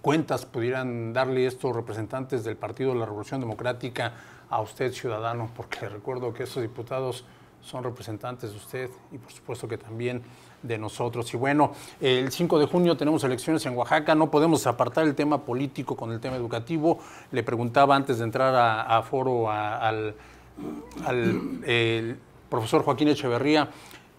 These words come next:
¿hay manera de desligar estos dos temas?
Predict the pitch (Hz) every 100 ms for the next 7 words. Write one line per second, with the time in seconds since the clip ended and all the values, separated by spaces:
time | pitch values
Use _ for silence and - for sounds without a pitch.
0 | - 147 156 151 156 156 131 120 127 120
1 | 131 147 160 156 147 127 151 147 - 156
2 | 147 151 - -